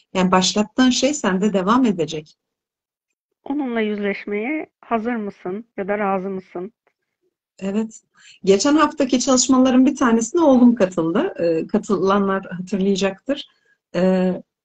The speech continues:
Speaker 1: katılımcılardan konu baba oğul ilişkileriydi. Şey diye düşündüm. Ee, oğlum burada şu anda. Hani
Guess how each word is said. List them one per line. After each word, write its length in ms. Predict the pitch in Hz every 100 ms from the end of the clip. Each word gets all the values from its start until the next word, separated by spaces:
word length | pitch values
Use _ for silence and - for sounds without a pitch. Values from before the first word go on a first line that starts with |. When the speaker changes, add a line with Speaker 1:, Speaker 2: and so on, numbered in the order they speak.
| _ _ _ _ _ _ _ _ _ _ _ _ _ _
Speaker 1:
katılımcılardan 1160 | 226 226 254 254 247 240 233 233 220 240 214 - _ _ _ _ _ _ _ _ 156 156 190 185
konu 360 | 220 240 233 190
baba 300 | 202 185 -
oğul 280 | 202 240 220
ilişkileriydi. 1040 | 170 156 - - 185 180 170 170 180 294 - -
Şey 320 | - 277 294
diye 180 | 302 208
düşündüm. 460 | - 196 170 165 - _ _ _ _ _ _ _ _ _ _ -
Ee, 180 | 180 170
oğlum 400 | 196 214 269 311
burada 260 | 240 185 185
şu 160 | -
anda. 460 | 185 180 185 330 415 -
Hani 380 | 196 208 196